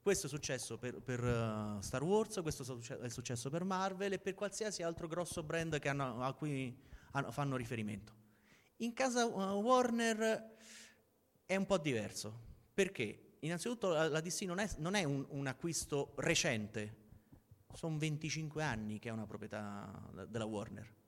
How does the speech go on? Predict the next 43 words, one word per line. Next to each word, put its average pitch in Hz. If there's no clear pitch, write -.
La -
D 151
C 170
Comics 120
è 123
fondamentalmente 160
se-, -
è 147
stata 127
un, 135
ehm, 104
un 123
pezzo 185
della 196
Viacom, 120
un 110
pezzo 165
della 185
Warner, 185
è -
sempre 185
stato 156
lì 147
fondamentalmente. 107
Tra 156
l'altro 120
i 135
crossover 147
coi 127
personaggi 139
dei 123
Looney 123
Tunes 117
l'hanno 113
fatti, 117
non 120
è 131
che 120
adesso 120
stanno 117
pubblicizzando 120
questa 127
innovazione. 113